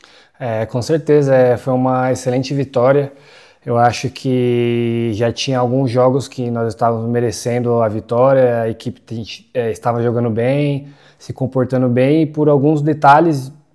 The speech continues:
de que acontece, né, futebol, a gente não, não tava conseguindo sair com os três pontos. Mas essa, essa partida a gente conseguiu se comportar bem, a equipe foi sólida,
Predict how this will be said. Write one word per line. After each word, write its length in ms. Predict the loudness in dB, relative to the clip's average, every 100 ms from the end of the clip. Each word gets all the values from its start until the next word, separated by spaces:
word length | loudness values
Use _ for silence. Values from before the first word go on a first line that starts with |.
| _ _
de 380 | -2 0 0 -4
que 100 | -4
acontece, 600 | -4 -2 0 4 4 2
né, 260 | 0 0 0
futebol, 580 | -4 -8 -2 2 4 4
a 60 |
gente 240 | 4 0 -4
não, 320 | -2 -2 -2
não 140 | -2
tava 180 | -2 -4
conseguindo 440 | -4 -6 -4 -4 -2
sair 180 | -2
com 100 | -4
os 60 | -6
três 200 | -6 -8
pontos. 400 | -6 -8 -8 -14 -20 -20 -20 -20 _
Mas 180 | -2 0
essa, 520 | 0 2 6 8 6
essa 480 | 2 0 2 2 2
partida 360 | -2 -2 -2
a 20 |
gente 80 | -2
conseguiu 320 | -4 -4 -4
se 60 | -4
comportar 400 | -6 -6 -2 -2
bem, 320 | 0 0 0
a 40 | -2
equipe 240 | -4 -8
foi 160 | -6 -8
sólida, 640 | -2 0 2 2 0 -4